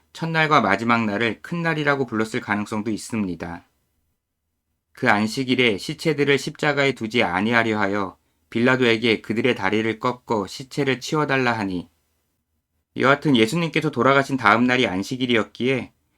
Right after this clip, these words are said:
부정한 시체를 십자가에 매달아 놓을 수는 없었습니다. 그래서 유대인들은 빌라도에게 찾아가 죄수들의 다리를 꺾어달라고 했습니다. 그 이유는 십자가에 매달린 사람의 다리를 부러뜨리면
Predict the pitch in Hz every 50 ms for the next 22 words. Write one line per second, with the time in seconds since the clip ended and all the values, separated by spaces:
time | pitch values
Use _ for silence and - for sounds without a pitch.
0 | _ _ _ _ _ - 123 131 143 147 147 147 139 147 - - - 147 143 139
1 | - 160 - - 165 156 156 147 127 104 101 101 117 123 127 123 117 110 110 107
2 | - 120 120 101 - - 139 - - 110 104 92 90 85 82 85 82 90 98 _
3 | _ _ _ _ _ _ _ _ _ _ _ _ _ _ - 131 135 131 139 120
4 | 107 104 123 127 127 120 117 123 131 147 135 110 92 - 113 123 135 135 131 131
5 | 127 123 127 117 - - 117 107 110 110 110 135 127 107 95 - _ _ _ _
6 | _ _ - - 113 113 - 131 139 139 139 131 120 107 104 110 113 123 120 -
7 | 156 160 - 165 165 165 160 156 147 127 120 107 - - 98 92 90 82 - 90
8 | 87 85 - _ _ _ _ _ _ _ _ _ _ _ _ _ _ _ _ _
9 | _ - 135 127 113 107 110 117 120 147 135 117 107 - - - - 175 170 160
10 | 165 160 151 131 110 101 120 120 127 127 123 120 127 131 123 120 123 123 120 113
11 | 104 95 98 101 113 110 - - - 147 147 - 123 113 104 113 135 139 127 104
12 | -